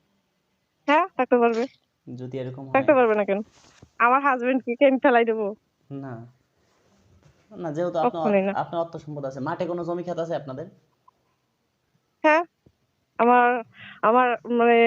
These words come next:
Speaker 1: আমার ওই যে এক, আরেকটা বাড়ি যেটা,
Speaker 2: হ্যাঁ।
Speaker 1: আশকরে, ওই জায়গায় আমার একশো শতাংশ জায়গা আছে।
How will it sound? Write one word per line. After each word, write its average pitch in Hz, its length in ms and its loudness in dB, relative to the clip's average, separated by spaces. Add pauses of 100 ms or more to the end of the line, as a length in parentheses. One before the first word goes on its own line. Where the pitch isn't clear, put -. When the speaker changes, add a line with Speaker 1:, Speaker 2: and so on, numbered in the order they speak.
(280)
Speaker 1:
আমার 240 260 2
ওই 240 120 2
যে 247 120 0
এক, 233 200 2
আরেকটা 226 300 0
বাড়ি 220 200 2
যেটা, 220 200 -2 (320)
Speaker 2:
হ্যাঁ। 127 200 -16 (160)
Speaker 1:
আশকরে, 240 340 2 (420)
ওই 208 100 -10
জায়গায় 208 220 4
আমার 208 200 2 (260)
একশো 254 220 0
শতাংশ 202 320 0
জায়গা 180 280 2
আছে। 175 200 -4